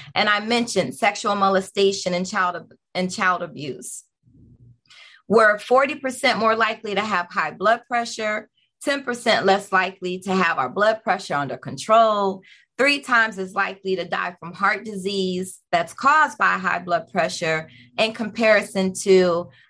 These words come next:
our Caucasian counterparts. Fifty-eight point six percent of African Americans do not meet the federal physical activity guidelines. Now, that's a,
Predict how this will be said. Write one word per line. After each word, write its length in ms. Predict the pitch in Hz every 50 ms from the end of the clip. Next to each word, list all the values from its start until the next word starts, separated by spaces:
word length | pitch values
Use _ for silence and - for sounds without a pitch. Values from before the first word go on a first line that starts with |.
| _ _
our 260 | - 190 185 185 180
Caucasian 800 | 185 185 - 185 180 180 - - 208 185 185 185 180 175 170 175
counterparts. 920 | 185 - - 180 175 165 156 160 175 - 165 - 85 - - - - - _ _ _ _ _ _ _ _ _ _ _ _ _ _ _ _ _ _ _ _
Fifty-eight 880 | _ _ - 320 339 330 - - 311 302 262 - 240 262 - 415 - -
point 400 | - 262 247 233 233 220 - -
six 400 | - - - 262 247 247 247 -
percent 640 | - - 233 226 226 - - 214 202 185 180 - -
of 180 | - 185 185 - -
African 520 | - 202 208 226 - - 226 220 - 240 220
Americans 840 | 214 208 190 180 175 170 165 170 175 - 185 160 156 156 170 170 -
do 180 | - 180 185 180
not 400 | 180 180 190 196 202 202 - -
meet 480 | 185 190 185 180 175 175 - - _ _ _ _ _ _ _ _ _ _
the 120 | 180 196 185
federal 440 | 185 - 208 196 190 196 185 180 190
physical 480 | 185 - 208 196 185 180 196 196 196
activity 560 | 170 165 170 175 - - 208 185 170 175 175
guidelines. 520 | 170 175 170 156 156 160 165 156 160 160 -
Now, 100 | 170 175
that's 340 | 175 220 220 247 240 -
a, 60 | -